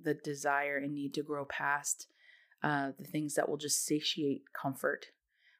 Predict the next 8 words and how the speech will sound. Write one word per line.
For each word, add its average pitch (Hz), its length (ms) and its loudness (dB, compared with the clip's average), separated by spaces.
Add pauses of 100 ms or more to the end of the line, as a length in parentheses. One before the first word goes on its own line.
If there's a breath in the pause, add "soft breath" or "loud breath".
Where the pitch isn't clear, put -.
or 143 100 -2
satiate 143 580 0
security. 135 640 -4 (800)
And 156 160 -4
so 143 440 4 (1000 soft breath)
I'm 147 460 2 (140)
recognizing 143 1120 2 (320)
and 156 220 4